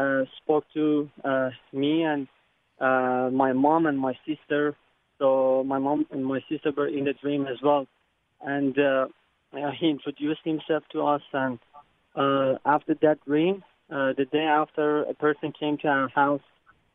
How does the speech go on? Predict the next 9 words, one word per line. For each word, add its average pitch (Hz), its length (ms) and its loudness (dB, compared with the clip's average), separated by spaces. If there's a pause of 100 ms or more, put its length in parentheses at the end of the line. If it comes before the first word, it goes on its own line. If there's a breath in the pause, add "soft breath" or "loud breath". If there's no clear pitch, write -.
(140)
and 147 160 0
he 151 140 2
brought 151 340 -2
a 139 200 -8 (120)
New 151 320 -4
Testament 151 600 -4
Bible. 147 440 2 (720)
And, 143 400 -2
uh, 135 560 2